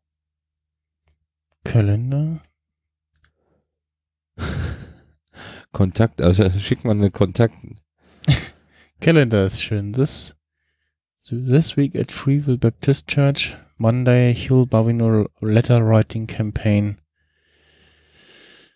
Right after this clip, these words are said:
Speaker 1: Äh, fünf Uhr dreißig bis sieben Uhr nachmittags.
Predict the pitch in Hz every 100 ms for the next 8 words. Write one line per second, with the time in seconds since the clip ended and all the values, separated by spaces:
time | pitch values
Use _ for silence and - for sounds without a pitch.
0 | _ _ - 110 107 101 101 95 - -
1 | - 127 - 120 110 107 107 - 107 107
2 | - - - - - - 113 - - -
3 | - - 110 107 107 104 101 - 107 95
4 | 92 - -